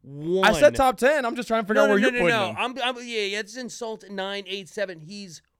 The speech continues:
Speaker 2: Okay,
Speaker 1: one.
Speaker 2: no, we on the same. Hey, we're. F-, I thought you were
Speaker 1: And
Speaker 2: putting
Speaker 1: you
Speaker 2: him
Speaker 1: can't
Speaker 2: outside the ten.
Speaker 1: No,
Speaker 2: Oh,
Speaker 1: Prince
Speaker 2: okay,
Speaker 1: is
Speaker 2: no, we're
Speaker 1: one.
Speaker 2: good. We're good.
Speaker 1: No,
Speaker 2: We're good.
Speaker 1: what?
Speaker 2: Yeah, so I'm no, we're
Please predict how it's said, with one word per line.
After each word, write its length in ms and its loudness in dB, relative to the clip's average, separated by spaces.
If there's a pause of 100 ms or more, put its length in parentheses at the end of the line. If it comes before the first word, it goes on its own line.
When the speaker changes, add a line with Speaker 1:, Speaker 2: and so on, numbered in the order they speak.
(320)
Speaker 2:
Okay, 220 0
Speaker 1:
one. 160 0
Speaker 2:
no, 120 0
we 100 2
on 80 2
the 60 -6
same. 260 -6
Hey, 200 -2
we're. 180 -6
F-, 140 -14 (160)
I 260 -2
thought 200 -6
you 60 -8
were 60 -2
Speaker 1:
And 100 -4
Speaker 2:
putting 160 -2
Speaker 1:
you 40 -6
Speaker 2:
him 40 -6
Speaker 1:
can't 120 -2
Speaker 2:
outside 300 -6
the 80 -12
ten. 380 -12 (380)
Speaker 1:
No, 380 -2
Speaker 2:
Oh, 40 -8
Speaker 1:
Prince 360 2
Speaker 2:
okay, 100 -4
Speaker 1:
is 60 -4
Speaker 2:
no, 100 -4
we're 100 4
Speaker 1:
one. 100 0
Speaker 2:
good. 200 -2
We're 120 -6
good. 100 -2
Speaker 1:
No, 60 -2
Speaker 2:
We're 120 -6
good. 140 -4
Speaker 1:
what? 440 -6
Speaker 2:
Yeah, 200 -2
so 140 -6
I'm 220 -6
no, 280 0
we're 160 -6